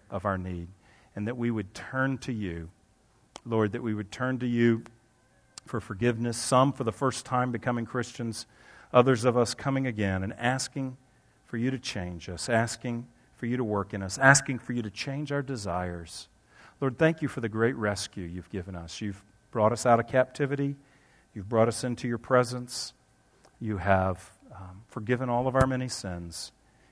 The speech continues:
and you've given us new life. And we say thank you for that today. And we ask that you would empower us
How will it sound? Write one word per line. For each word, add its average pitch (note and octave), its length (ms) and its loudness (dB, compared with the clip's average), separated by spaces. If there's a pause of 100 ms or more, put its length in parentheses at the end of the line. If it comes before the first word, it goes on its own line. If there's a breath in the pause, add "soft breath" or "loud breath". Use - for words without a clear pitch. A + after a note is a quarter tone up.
(100)
and G2+ 140 -4
you've G2 140 -6
given G#2+ 240 -4
us - 180 -8
new G#2 160 -4
life. E2 360 -6
And G#2 100 -8
we B2 100 -4
say A#2+ 220 -2
thank - 580 -10
you G#2+ 80 -4
for G2 160 -10
that F#2 240 -6
today. E2 400 -8 (640 soft breath)
And G#2 80 -8
we G2+ 100 2
ask A2+ 360 4
that - 180 -12
you G2+ 60 -6
would F#2+ 100 -4
empower F#2+ 600 4
us - 440 -16